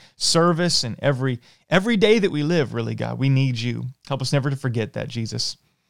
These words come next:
We love you, we honor, honor you, and we thank you for the time that we have had. Go with us tonight, we pray, in Jesus' name.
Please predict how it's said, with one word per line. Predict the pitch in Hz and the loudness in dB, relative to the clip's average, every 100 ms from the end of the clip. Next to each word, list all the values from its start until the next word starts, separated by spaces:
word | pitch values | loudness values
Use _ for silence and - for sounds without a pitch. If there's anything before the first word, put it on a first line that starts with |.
| _ _ - | _ _ 0
We | 139 | 6
love | 147 156 | 6 4
you, | 165 | 0
we | 143 | 0
honor, | 139 151 151 - - | 2 2 0 -6 -2
honor | 147 156 | 0 2
you, | 156 | 0
and | 151 | 0
we | 127 | -2
thank | - 143 139 | 0 0 0
you | 143 | -2
for | 127 | -2
the | 123 | -4
time | - 120 123 | -2 -2 0
that | |
we | 120 | 0
have | 127 | 0
had. | 117 110 107 107 _ _ _ | 0 -2 -2 -6 _ _ _
Go | - | 0
with | 143 147 147 | 4 4 2
us | 139 | -2
tonight, | 139 120 | -2 0
we | 131 | -2
pray, | 120 113 110 | -2 -4 0
in | 113 | 0
Jesus' | 110 127 151 - | 0 0 0 -2
name. | 104 101 | -4 -6